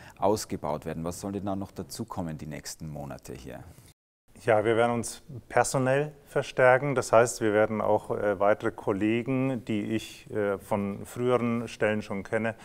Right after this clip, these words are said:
Speaker 2: ähm, hierher zu uns holen, die dann auch das Spektrum der Klinik weiter ausbauen. Wir können jetzt schon eigentlich das komplette Spektrum der Urologie anbieten. Ähm, es ist aber so, dass wir hier eben im Rahmen unseres M V Zs auch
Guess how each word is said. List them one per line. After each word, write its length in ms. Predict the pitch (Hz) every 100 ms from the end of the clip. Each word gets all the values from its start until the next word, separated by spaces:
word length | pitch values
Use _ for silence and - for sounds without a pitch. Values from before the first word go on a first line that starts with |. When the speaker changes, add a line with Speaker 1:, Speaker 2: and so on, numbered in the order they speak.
| - - - -
Speaker 2:
ähm, 240 | 113 107 104
hierher 400 | 117 107 113 123
zu 180 | -
uns 440 | 113 120 131 - - -
holen, 480 | 110 127 139 135
die 160 | 120 110
dann 240 | 110 104
auch 240 | 101 107 -
das 160 | 101
Spektrum 480 | - 113 - 139 127
der 80 | 120
Klinik 360 | - 123 117 -
weiter 340 | 110 117 107
ausbauen. 440 | 110 120 - 113
Wir 80 | 104
können 240 | 95 104 95
jetzt 200 | 110 -
schon 260 | 120 117 - - - - - - -
eigentlich 260 | 110 113
das 160 | - -
komplette 420 | 113 98 127 147
Spektrum 440 | - 143 - 139
der 100 | 131
Urologie 600 | 131 123 127 120 131 127 120
anbieten. 680 | 117 123 131 123 135 127 - - - - -
Ähm, 300 | 113 113 113
es 140 | 117 110
ist 120 | 110
aber 200 | 110 113
so, 240 | - 120
dass 220 | 120 110
wir 120 | 113 110
hier 380 | 107 113 117
eben 320 | 117 117 120 120
im 160 | 104
Rahmen 320 | 101 104 113 117
unseres 300 | 104 110 120
M 120 | 110
V 180 | 117 113
Zs 280 | - 110
auch 280 | 120 107 -